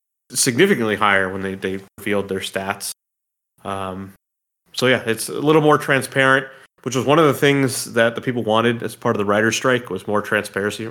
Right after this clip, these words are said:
from Netflix. So, um, I'm thinking it might be related to that, but, um, it is interesting. You could look, see every week and see, like, okay, what was the top thing? And, like, one of the things I saw, I was looking back, top movies on Netflix, and, like, two weeks ago, the top movie on Netflix was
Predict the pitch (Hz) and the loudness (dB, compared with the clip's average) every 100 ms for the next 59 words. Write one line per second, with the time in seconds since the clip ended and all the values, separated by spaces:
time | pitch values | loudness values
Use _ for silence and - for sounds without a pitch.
0 | - - 107 104 107 120 117 98 95 - | -14 -12 -8 -6 -4 -4 -4 -10 -12 -16
1 | _ _ _ _ - 95 95 101 98 98 | _ _ _ _ -14 -10 -8 -8 -6 -6
2 | 98 95 98 101 95 95 104 104 110 110 | -6 -4 -6 -6 -6 -4 -2 -2 -2 -2
3 | - 101 - - _ _ - 120 151 180 | -4 -8 -8 -20 _ _ -2 2 4 4
4 | 170 139 113 101 107 120 120 120 - _ | 2 -2 -6 -6 -4 0 2 0 -10 _
5 | _ _ - 120 113 113 117 117 95 107 | _ _ -8 0 2 4 4 2 0 -6
6 | - 101 101 117 107 98 104 104 95 - | -6 -4 -2 0 0 0 0 -2 -4 -10
7 | _ _ _ _ _ - 117 107 - 117 | _ _ _ _ _ -6 0 0 0 -2
8 | 101 95 101 110 131 120 120 120 117 123 | -2 0 -2 2 2 2 2 2 2 2
9 | 107 107 107 110 107 104 104 - _ _ | 2 2 0 -4 -2 0 0 -2 _ _
10 | _ _ _ _ - 104 - 123 120 110 | _ _ _ _ -2 -2 0 0 2 2
11 | 104 104 110 - 101 101 - - - _ | 0 0 0 0 -4 -4 -12 -14 -20 _
12 | - 117 117 117 196 175 175 147 123 110 | -6 -2 -2 0 2 4 4 2 4 4
13 | 107 - 160 160 143 135 117 117 123 117 | 2 0 0 2 0 2 2 2 0 -2
14 | 98 117 104 101 | -6 -4 -4 -6